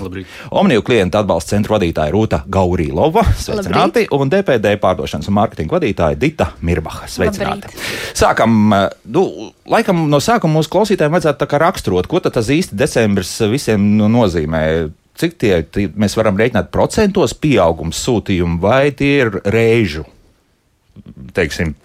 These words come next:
Speaker 2: mm, palielinājums, salīdzinot, pieņemsim, ar novembri vai, vai oktobri?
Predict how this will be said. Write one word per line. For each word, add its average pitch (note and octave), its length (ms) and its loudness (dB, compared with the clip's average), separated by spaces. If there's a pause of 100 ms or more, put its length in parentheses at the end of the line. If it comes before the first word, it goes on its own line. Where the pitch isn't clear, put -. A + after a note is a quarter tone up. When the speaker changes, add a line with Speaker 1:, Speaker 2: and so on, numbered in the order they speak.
(140)
Speaker 2:
mm, E2+ 400 -4 (260)
palielinājums, E2+ 840 0 (260)
salīdzinot, F2 500 0
pieņemsim, F2+ 460 2
ar D#2+ 100 0
novembri F2 480 0
vai, D#2 160 -2
vai D#2 120 -2 (360)
oktobri? - 480 -2